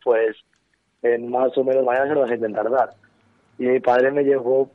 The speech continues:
el pobre, sin tener ni idea de pescar al primer concurso que, que se hacía en las fiestas mayores de,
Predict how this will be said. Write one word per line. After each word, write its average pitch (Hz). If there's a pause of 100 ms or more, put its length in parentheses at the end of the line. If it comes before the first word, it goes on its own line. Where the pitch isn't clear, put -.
el 131
pobre, 131
sin 127
tener 120
ni 131
idea 123
de 135
pescar 123
al 135
primer 117
concurso 117
que, 104
que 107
se -
hacía 110
en 113
las 120
fiestas 117
mayores 117
de, 104